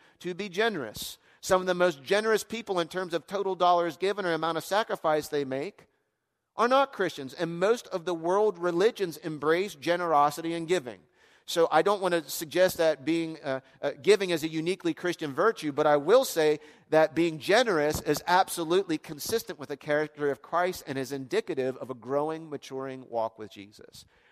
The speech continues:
So I want to assume this morning you want to be generous. I'm not going to try and convince you to be generous. So to those of you that want to be that, that's where we're going this morning.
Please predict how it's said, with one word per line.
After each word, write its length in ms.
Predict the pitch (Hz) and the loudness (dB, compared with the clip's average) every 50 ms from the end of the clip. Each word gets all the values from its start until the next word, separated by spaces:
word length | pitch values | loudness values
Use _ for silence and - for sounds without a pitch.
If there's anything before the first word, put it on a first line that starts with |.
| _ _ | _ _
So 140 | - 185 175 | 0 0 2
I 20 | |
want 220 | 170 196 233 254 262 | 2 2 2 2 2
to 80 | 233 | 2
assume 260 | 190 - - 202 202 | 0 -2 -4 -6 -6
this 160 | 185 170 - - | -6 -8 -10 -6
morning 240 | 170 160 156 151 | -4 -4 -4 -2
you 80 | 147 147 | -4 -6
want 160 | 135 143 135 | -6 -6 -6
to 60 | 135 | -6
be 100 | 127 139 | -8 -8
generous. 380 | 123 131 127 120 110 107 101 - | -6 -6 -6 -6 -6 -10 -10 -10
I'm 60 | 123 | -4
not 140 | 135 147 156 | -4 -4 -4
going 160 | - 156 147 | -4 -6 -8
to 60 | - | -6
try 140 | - 156 151 | -4 -4 -4
and 100 | 147 135 | -4 -6
convince 420 | - 143 139 131 156 180 170 - - | -8 -10 -8 -6 -6 -6 -6 -8 -14
you 220 | 123 117 120 113 _ _ _ _ _ _ _ _ _ | -14 -14 -14 -16 _ _ _ _ _ _ _ _ _
to 100 | - 151 | -8 -4
be 180 | 131 160 190 175 | -2 -2 -2 -2
generous. 580 | 127 131 113 104 98 95 - - - - - _ _ _ - | -4 -6 -8 -8 -10 -14 -16 -16 -18 -20 -20 _ _ _ -6
So 180 | - 160 156 | -2 -2 0
to 160 | 143 - 160 | 0 -2 -2
those 240 | 156 190 247 277 254 | 4 6 6 6 6
of 100 | 254 208 | 4 2
you 120 | 202 196 175 | 2 2 2
that 140 | 170 151 | 2 2
want 220 | 156 170 214 233 - | 2 2 2 2 0
to 100 | - 175 | -2 -6
be 180 | 139 147 143 139 | -4 -2 -2 2
that, 340 | 139 139 147 147 147 - - - _ _ _ | 4 4 4 4 4 0 -16 -20 _ _ _
that's 380 | 123 139 147 156 156 - - 143 | 4 6 6 6 6 4 -4 -4
where 340 | 139 139 135 131 135 131 _ _ _ _ | -2 0 0 0 -2 -4 _ _ _ _
we're 120 | - 139 139 | -4 -4 -2
going 320 | 135 143 135 135 135 131 | -2 -2 -2 -2 -4 -4
this 180 | 127 120 - - | -6 -8 -10 -8
morning. 400 | 139 139 135 123 113 104 104 | -8 -6 -6 -6 -8 -12 -16